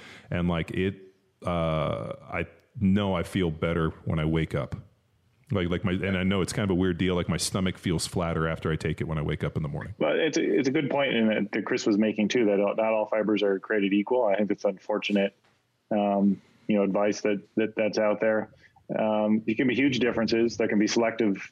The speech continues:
Speaker 2: you know, feeding of different bacteria based on different fibers, and some fibers are frankly like junk food for bacteria, right? So you, so you even can contribute to overgrowth, right? So there's some, uh, highly refined fibers that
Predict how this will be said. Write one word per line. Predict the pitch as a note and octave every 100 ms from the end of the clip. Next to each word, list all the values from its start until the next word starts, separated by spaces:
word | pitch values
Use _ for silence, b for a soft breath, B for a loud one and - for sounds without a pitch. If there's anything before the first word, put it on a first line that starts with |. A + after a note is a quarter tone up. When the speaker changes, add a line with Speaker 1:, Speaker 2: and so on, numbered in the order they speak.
| -
Speaker 2:
you | A2+ - A2+
know, | G2+ F#2 - _ -
feeding | A#2 A#2
of | G#2+
different | G#2 A2+ G2+
bacteria | G2+ - A2+ A2
based | G#2 G#2 G#2+
on | G2+
different | G2+ G#2+ F#2+
fibers, | G#2 G#2 G#2+ B B -
and |
some | - G#3
fibers | G3 D#3 A#2+ A2
are |
frankly | G#2+ B2+ A2+
like | G#2 G2
junk | A2 A2 A2
food | G2+ F#2+ - - -
for | G#2+ G2+
bacteria, | G2+ G2 A2 G#2+ C3 D3+
right? | C#3 A#2+ A#2
So | A#2
you, | G#2+ -
so | -
you | B2+
even | A2 A#2 A#2+ A#2
can | G#2
contribute | G2+ A#2+ A2
to | -
overgrowth, | A2 G2+ F#2 G2 -
right? | G#2 G2+ -
So | G2+
there's | G2+ F#2
some, | G#2 G2+ G2
uh, | G2 G2 - B B B
highly | - C3+ A#2+
refined | A2+ A#2 A2+ A2 G#2
fibers | G#2 G#2 G#2 F#2+
that | G#2 G2+